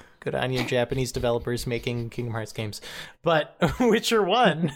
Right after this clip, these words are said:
which it released in two thousand seven, which is, like, two, three years after Kingdom Hearts two, uh, is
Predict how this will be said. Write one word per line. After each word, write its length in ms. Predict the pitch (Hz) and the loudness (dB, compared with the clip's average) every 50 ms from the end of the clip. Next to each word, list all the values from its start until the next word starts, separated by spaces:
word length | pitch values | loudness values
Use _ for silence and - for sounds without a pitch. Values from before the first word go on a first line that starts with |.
| 165 - - - - - - - - - - - - - _ _ - | -6 -8 -8 -14 -14 -14 -16 -18 -18 -20 -20 -20 -20 -20 _ _ 2
which 240 | 190 185 190 - 226 | 4 4 4 4 0
it 80 | 214 170 | 0 2
released 380 | 185 185 196 208 208 - - | 4 4 6 4 4 4 2
in 220 | 202 170 156 139 - - _ - | 2 2 2 -4 -6 -18 _ -8
two 140 | - - 208 | -6 -6 0
thousand 380 | - - 185 190 - 190 170 - | 2 4 4 4 2 0 -4 0
seven, 420 | - 202 190 180 147 131 131 131 | 2 2 2 4 2 2 0 0
which 160 | 127 123 - | -2 0 0
is, 180 | 143 131 127 135 | -2 -2 0 0
like, 340 | 135 131 131 131 127 - - _ _ - - | 2 2 2 2 0 -6 -20 _ _ -10 -4
two, 260 | - 165 160 156 156 | -2 0 0 0 -2
three 220 | - - 156 151 | -2 -4 -4 -2
years 240 | 156 156 151 151 147 | 0 0 0 2 4
after 260 | 151 147 147 - 147 | 4 4 4 2 -2
Kingdom 260 | 143 - 147 143 139 | -4 -2 -2 -2 0
Hearts 220 | 135 135 131 131 - | 0 0 -2 -4 -4
two, 400 | - 156 139 117 107 104 101 - - - - - - - - - - - _ _ - | -2 0 0 2 0 -2 -4 -8 -12 -20 -18 -18 -18 -18 -18 -20 -20 -20 _ _ -4
uh, 540 | - 127 127 123 123 120 120 120 120 123 120 | 0 2 2 4 4 4 2 2 0 0 -2
is 800 | 135 135 131 127 127 123 123 120 117 117 113 - - - - - | -2 -2 -2 0 0 0 -2 -2 -2 -4 -4 -4 -4 -4 -4 -6